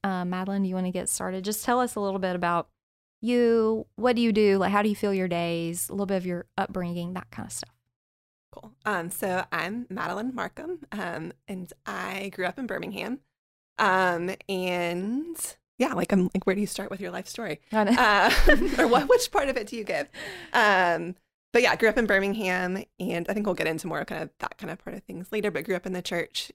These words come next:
Speaker 2: and I've been at Redeemer about ten years.
Speaker 1: Wow.
Speaker 2: Um, I'm an editor, um, of Community Magazine, so that's most of what I do, um, during the day, mostly work from home.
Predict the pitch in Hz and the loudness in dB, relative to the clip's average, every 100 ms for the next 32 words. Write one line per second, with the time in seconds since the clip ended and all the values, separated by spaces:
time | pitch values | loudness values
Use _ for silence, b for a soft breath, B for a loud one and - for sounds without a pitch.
0 | 190 185 190 185 185 175 170 180 185 - | -8 -8 -6 -8 -8 -8 -8 -8 -6 -6
1 | - - _ - 185 - - 240 - - | -6 -10 _ -18 -14 -12 -10 -10 -8 -10
2 | - _ 185 220 208 175 - 170 196 - | -14 _ -10 -6 -4 -4 -2 -4 -4 -2
3 | 175 175 196 208 220 - _ _ _ - | -2 2 2 2 0 -8 _ _ _ 0
4 | 170 175 175 - 180 202 254 - 190 - | 0 2 -2 -4 -4 -2 -2 -2 -4 -4
5 | 208 269 - 180 - 185 175 185 180 180 | -2 0 2 2 2 -4 -2 -2 0 -2
6 | 170 156 175 208 B - 170 175 - 175 | -2 -2 -2 -2 B -2 0 0 -4 -6
7 | 196 - 175 180 170 185 214 - 247 220 | -2 -2 -2 -4 -8 -10 -12 -10 -8 -6
8 | 202 | -8